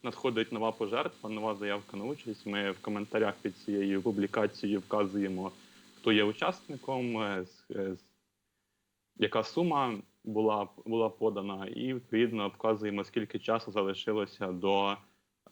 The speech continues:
е, до кінця аукціону. Тобто є, є, є, ця інформація оновлюється фактично в режимі реального часу, або протягом певного короткого часу. В нас, в нас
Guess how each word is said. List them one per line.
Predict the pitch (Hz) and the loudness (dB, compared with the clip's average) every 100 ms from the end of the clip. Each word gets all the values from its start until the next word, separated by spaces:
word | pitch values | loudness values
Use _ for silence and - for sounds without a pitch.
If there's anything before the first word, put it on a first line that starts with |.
| - | -8
е, | 95 92 92 90 - _ | -6 -4 -4 -6 -10 _
до | - 110 | 0 2
кінця | 117 104 110 | 2 0 2
аукціону. | 104 98 - 95 87 90 92 | 2 -2 -8 -12 -10 -12 -6
Тобто | 107 95 110 | -6 -2 0
є, | 101 113 110 92 - _ _ _ _ _ _ - - - _ | 2 2 2 -2 -8 _ _ _ _ _ _ -20 -20 -20 _
є, | - 117 110 | -10 -2 0
є, | 123 117 127 135 127 123 117 107 | 0 0 4 2 2 -8 -8 -8
ця | - | -4
інформація | 127 117 120 123 - 107 | -2 0 0 0 0 -2
оновлюється | 117 110 104 - 104 | 0 0 -2 -4 -10
фактично | - - 113 - 107 | -8 -2 -2 0 -2
в | |
режимі | 104 113 104 | 0 0 0
реального | 101 104 110 120 | 2 2 0 -2
часу, | 123 175 202 - - _ _ _ - | -2 -4 -4 -10 -20 _ _ _ 0
або | 117 120 | 2 4
протягом | 123 120 117 110 107 98 | 2 2 2 0 -2 -2
певного | 110 104 107 | -2 -2 -4
короткого | 104 104 92 - 104 | -4 -2 -2 -2 -4
часу. | - 101 92 98 | -4 -8 -6 -4
В | |
нас, | 101 104 - | -2 -2 -2
в | - 120 110 110 107 | -2 2 0 0 0
нас | 117 | -2